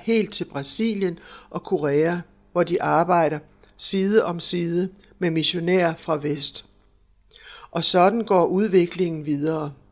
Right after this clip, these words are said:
Ikke alle forandringer er gode. Når restriktionerne bliver løsere et sted, bliver de strengere et andet. Omtrent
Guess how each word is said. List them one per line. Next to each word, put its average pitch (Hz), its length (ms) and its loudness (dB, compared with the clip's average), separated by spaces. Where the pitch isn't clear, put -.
Ikke 214 320 2
alle 180 260 2
forandringer 160 680 -2
er 156 80 -6
gode. 151 480 -6
Når 175 240 4
restriktionerne 170 920 2
bliver 165 220 2
løsere 160 600 -2
et - 140 0
sted, 175 400 0
bliver 190 160 4
de 190 120 0
strengere 165 640 -2
et 185 140 -2
andet. 151 420 -4
Omtrent 202 680 -2